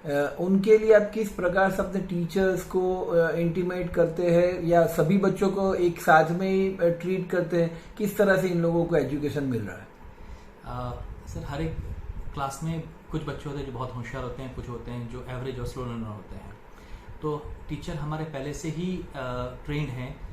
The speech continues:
Speaker 2: इन बच्चों को गाइड करने के लिए। जो बच्चे होशियार हैं उनके लिए अलग से वर्कशीट,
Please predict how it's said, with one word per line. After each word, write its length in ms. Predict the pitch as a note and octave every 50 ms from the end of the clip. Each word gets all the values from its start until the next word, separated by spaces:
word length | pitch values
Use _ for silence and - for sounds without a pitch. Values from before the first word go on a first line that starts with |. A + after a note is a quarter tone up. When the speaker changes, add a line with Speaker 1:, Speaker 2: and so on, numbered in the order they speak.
| - - -
Speaker 2:
इन 80 | D3 C#3+
बच्चों 360 | C3+ B2+ B2 - - C#3+ B2+
को 380 | - - - D3 D#3+ F3 - - B2
गाइड 240 | A#2+ A#2 A#2 A#2 -
करने 200 | A#2+ A2 A2 G#2+
के 180 | G2+ - A2
लिए। 260 | G2+ G2 G2 G2 G2+ - - - - - - -
जो 120 | - - C#3
बच्चे 260 | C#3+ C#3+ - - D#3
होशियार 420 | B2+ B2 B2 A#2+ - - D#3 D3+
हैं 140 | E3 E3+ -
उनके 260 | - C#3+ C#3+ - -
लिए 160 | D#3+ D#3+ E3 D#3+
अलग 200 | D3 C#3 D3 D3
से 140 | - - E3+
वर्कशीट, 500 | C3+ B2+ C3 B2+ - - - B2+ - -